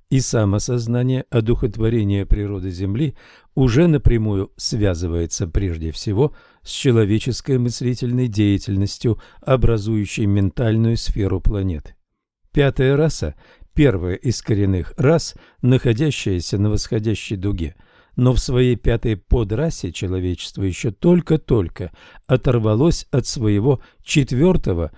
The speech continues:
подрасового срединного духовно-материального состояния. Шестая подраса уже будет содержать гораздо больше духовного компонента. Седьмая подраса пятой будет ещё более духовной,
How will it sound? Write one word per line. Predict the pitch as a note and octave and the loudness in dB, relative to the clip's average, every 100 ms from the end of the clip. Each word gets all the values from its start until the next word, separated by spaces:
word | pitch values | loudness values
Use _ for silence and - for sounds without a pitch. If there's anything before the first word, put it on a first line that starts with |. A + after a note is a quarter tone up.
| - - | -16 0
подрасового | A#2+ G#2+ G#2 F2 - A#2 B2 C#3+ - - - | 0 4 2 2 -2 -2 0 0 -2 -12 -12
срединного | - B2+ A#2 F#2+ G2 F#2+ G#2 A#2+ | -2 2 2 2 2 2 2 0
духовно-материального | B2+ A2+ G#2+ A#2 F#2+ G#2+ B2 - C3 C3+ C#3 C3+ C#3 C#3+ - _ | 0 0 2 2 2 2 0 0 0 0 0 0 0 0 -4 _
состояния. | - A2+ A2 - C3 A2+ D2+ D2+ _ _ _ _ _ _ _ _ - | -6 -4 -4 -2 0 0 -2 -6 _ _ _ _ _ _ _ _ -10
Шестая | - D3 - - C#3 A#2 | 0 2 2 0 2 2
подраса | - G2+ G#2+ G#2 - | 2 0 -2 -2 -2
уже | G2+ G2 G2 | -2 0 0
будет | G2 G2 - | 0 0 -4
содержать | A2 F#2+ F#2 G2+ F#2 - - - | -4 -2 -2 -2 -4 -8 -20 -6
гораздо | A#2 A#2+ A#2 G2+ A2+ | 2 4 4 2 0
больше | A2+ D3+ B2+ G2+ | 2 0 0 -4
духовного | F2 - G2+ E2+ E2+ F2 | -4 0 0 0 -2 -4
компонента. | - F#2+ G#2 A2+ G#2 D2 - _ - - - | -4 -2 0 2 2 0 -8 _ -20 -20 -8
Седьмая | - C3+ A2+ A2 B2+ D#3 D#3 - _ - | 2 4 4 4 4 2 0 -8 _ 0
подраса | C3+ C3+ C#3 C#3 D3 B2+ | 2 4 2 2 -2 0
пятой | D3+ C#3 C#3 C3+ - - - | 0 0 0 -2 -2 -14 -10
будет | A#2 B2+ C3 D3 | 2 2 4 0
ещё | E3 C#3+ - C#3 A#2 | 0 -2 2 2 4
более | A#2 A2+ G#2+ | 2 2 0
духовной, | A2+ - A#2 G2+ G#2+ | -2 0 0 2 2